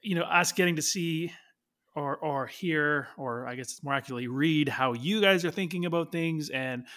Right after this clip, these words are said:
and where you would like some additional clarification is, uh, is gonna be really helpful for, uh, well, f-, you know, for people listening, but helpful for us too, helpful as a coach. Like, you know, the more, more feedback we get,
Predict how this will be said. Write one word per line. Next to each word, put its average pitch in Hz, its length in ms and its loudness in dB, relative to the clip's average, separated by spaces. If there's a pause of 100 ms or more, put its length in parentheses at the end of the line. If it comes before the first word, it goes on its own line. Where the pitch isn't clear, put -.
(240)
and 135 120 -6
where 147 140 2
you 147 160 4
would 151 100 4
like 139 140 2
some 135 140 -4
additional 123 320 -4
clarification 120 720 -6
is, 117 220 -8
uh, 107 240 -6 (840)
is 147 140 -12
gonna 135 100 -6
be 120 60 -2
really 117 220 -2
helpful 113 420 -4 (220)
for, 110 360 -2
uh, 104 200 -4 (160)
well, 127 180 -6
f-, - 140 -18 (160)
you 143 80 -12
know, 117 160 -12 (100)
for - 160 -14
people 127 220 -4
listening, 143 260 0
but 123 140 0 (180)
helpful 156 240 0
for 139 160 2
us 143 160 2
too, 170 140 2
helpful 180 280 6
as 135 120 4
a 120 40 -4
coach. 170 440 2
Like, 131 180 -4
you 156 160 -6
know, 131 140 -4
the 127 60 -4
more, 147 260 0
more 147 240 -6 (100)
feedback 147 380 -2
we 147 160 -4
get, 143 240 -4